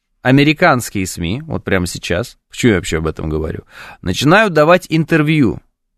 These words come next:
ну, точнее, такие материалы, где, э, инуитки, женщины, рассказывают о том, как, э, им проводили стерилизацию.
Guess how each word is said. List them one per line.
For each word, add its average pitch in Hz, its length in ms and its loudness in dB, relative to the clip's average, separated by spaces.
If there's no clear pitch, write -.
ну, 185 100 -2
точнее, 117 440 0
такие 95 200 0
материалы, 160 600 2
где, 123 460 2
э, 107 360 4
инуитки, 131 800 0
женщины, 98 720 -2
рассказывают 131 680 2
о 107 60 -2
том, 156 200 0
как, 135 320 0
э, 110 520 0
им 127 120 -2
проводили 131 420 2
стерилизацию. 135 800 -2